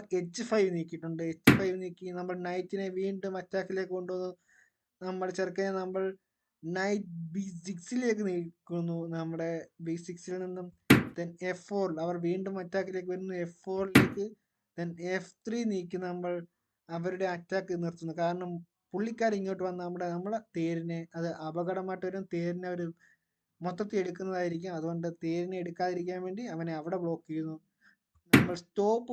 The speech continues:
പറഞ്ഞു നിർത്തിയേക്കുന്നതാണ്. ജി ഫൈവ് നീക്കുന്നു. അവർ ജി ഫൈവ് കൊണ്ട് വീണ്ടും വരുന്നു.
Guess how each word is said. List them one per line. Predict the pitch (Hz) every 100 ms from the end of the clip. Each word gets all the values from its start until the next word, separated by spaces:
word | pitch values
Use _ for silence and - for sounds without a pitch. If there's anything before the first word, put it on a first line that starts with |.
| 196
പറഞ്ഞു | 165 170 165
നിർത്തിയേക്കുന്നതാണ്. | 160 - 156 151 151 143 143 - _ _ _ 156
ജി | 185 233 240
ഫൈവ് | 226 202 185
നീക്കുന്നു. | 170 175 170
അവർ | 165 165 160
ജി | 170
ഫൈവ് | 185 196 190 190
കൊണ്ട് | 190
വീണ്ടും | 175 175 - 190
വരുന്നു. | 185 185